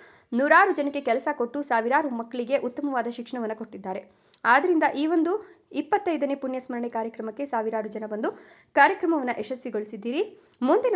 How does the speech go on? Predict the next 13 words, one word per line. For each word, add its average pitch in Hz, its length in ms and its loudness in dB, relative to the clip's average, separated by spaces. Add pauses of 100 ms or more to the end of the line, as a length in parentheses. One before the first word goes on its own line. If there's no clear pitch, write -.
ದಿನಗಳಲ್ಲಿ 240 400 -2
ಇದೇ 254 300 -4
ರೀತಿ 294 240 -6
ಸಹ 220 240 -6 (160)
ಅವರ 226 160 -2
ಕುಟುಂಬಸ್ಥರು 254 640 -6
ಈ 254 120 -8
ಶಿಕ್ಷಣ 247 340 -12
ಕ್ಷೇತ್ರವನ್ನ 226 440 -6 (100)
ನಡೆಸ್ಕೊಂಡು 285 380 -4
ಹೋಗ್ಬೇಕು 196 420 -6
ಅಂತ 196 180 -8
ಹೇಳಿದ್ರು. - 460 -10